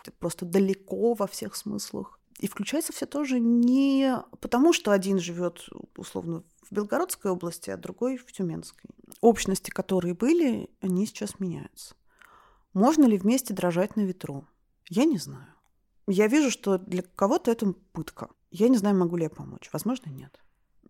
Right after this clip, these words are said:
Моя область способности думать о других людях — ц-, ц-, плюс-минус социальные гуманитарные науки, которые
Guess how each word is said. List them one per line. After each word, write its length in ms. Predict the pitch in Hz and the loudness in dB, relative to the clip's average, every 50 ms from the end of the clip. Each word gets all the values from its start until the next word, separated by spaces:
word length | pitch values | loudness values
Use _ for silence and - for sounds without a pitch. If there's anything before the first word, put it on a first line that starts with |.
| _ - | _ -6
Моя 520 | - 185 185 185 185 185 180 180 202 220 | -2 2 4 4 6 6 6 6 6 6
область 640 | 226 220 202 185 190 190 185 180 - - - - - _ _ - | 6 4 4 2 0 0 0 0 -4 -6 -10 -10 -12 _ _ -12
способности 600 | 170 - - - 175 - 196 190 180 - - - | -12 -10 -8 -6 -6 -4 -2 -2 -4 -4 -6 -6
думать 380 | 180 175 190 190 185 170 - 170 | -4 2 4 4 4 4 0 -4
о 20 | |
других 420 | 170 - 175 165 165 165 - - | -8 -8 -8 -6 -6 -8 -6 0
людях — 320 | - 339 349 339 262 - - | 0 2 2 2 0 -2 -4
ц-, 240 | - - - - - | -10 -12 -10 -10 -10
ц-, 200 | - - - - | -12 -14 -18 -14
плюс-минус 460 | _ 185 180 - - 226 247 247 - - | _ -10 -8 -6 -4 -2 -2 -2 -4 -6
социальные 400 | - - - 185 180 180 185 175 | -8 -6 -6 -4 -2 -2 -4 -4
гуманитарные 580 | 175 170 175 175 170 - 180 175 175 175 170 | -2 -4 -4 -4 -4 -4 -6 -4 -4 -4 -2
науки, 400 | 165 175 214 302 415 370 - 277 | -2 -2 -2 -2 -2 -4 -6 -10
которые 760 | 262 - - 185 - - 196 233 254 254 254 240 233 226 226 | -8 -8 -8 -8 -4 -2 0 2 2 4 4 2 2 0 -2